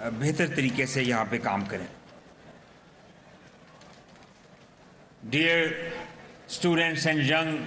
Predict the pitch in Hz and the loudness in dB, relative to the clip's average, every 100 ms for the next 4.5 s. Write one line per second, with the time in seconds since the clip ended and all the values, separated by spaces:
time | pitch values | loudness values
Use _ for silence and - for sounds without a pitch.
0 | - - - - - - 151 147 156 147 | -10 -14 -18 -20 -20 -2 0 2 4 4
1 | 139 139 135 139 139 151 156 147 139 120 | 2 -2 0 2 4 6 6 4 2 2
2 | 135 143 139 156 147 151 143 139 143 143 | 0 0 0 2 2 4 4 4 2 2
3 | 139 147 147 139 139 - 175 185 180 151 | 2 2 2 2 0 2 2 2 2 2
4 | 143 127 120 113 101 | 4 2 2 -2 -6